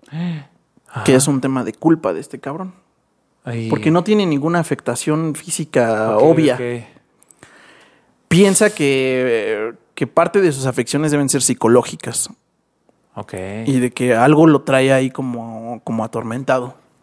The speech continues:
Speaker 1: Ujú.
Speaker 2: Y bueno, al punto que se echan un pinche round en algún momento donde, porque los puritanos no tienen la costumbre del,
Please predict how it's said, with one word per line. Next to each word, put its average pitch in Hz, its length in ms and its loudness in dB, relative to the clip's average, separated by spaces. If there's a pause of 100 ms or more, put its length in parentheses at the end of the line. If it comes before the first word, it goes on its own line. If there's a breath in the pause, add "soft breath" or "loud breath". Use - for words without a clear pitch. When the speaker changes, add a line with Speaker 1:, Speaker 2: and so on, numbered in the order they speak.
(360)
Speaker 1:
Ujú. 131 260 -4 (2250 loud breath)
Speaker 2:
Y 156 120 2
bueno, 208 180 6
al 214 100 2
punto 277 260 -2
que - 80 -12
se 180 100 -4
echan 254 220 0
un 233 120 2
pinche 233 280 -2
round 175 400 0
en 170 140 -2
algún 131 220 -4
momento 175 400 -2
donde, 127 600 -4 (240)
porque 160 220 0
los 156 100 4
puritanos 185 380 2
no 185 140 0
tienen 170 280 0
la 131 220 4
costumbre 147 480 0
del, 120 1040 -4